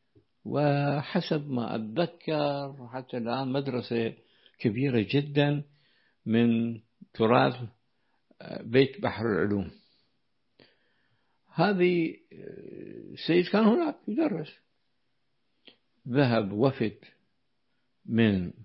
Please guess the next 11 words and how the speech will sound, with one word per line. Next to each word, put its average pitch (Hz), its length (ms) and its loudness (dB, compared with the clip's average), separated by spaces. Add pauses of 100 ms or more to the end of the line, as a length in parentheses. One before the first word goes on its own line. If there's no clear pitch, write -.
(1120)
مراجع 110 840 4 (120)
قم 156 380 8 (840)
أو 123 140 6
من 107 180 2
فضلاء 104 520 0
قم 165 520 8 (640)
إلى 101 360 0
بروجرد، 101 680 2 (580)
والتمسوا 113 760 2
من 95 160 -2
السيد 107 640 -2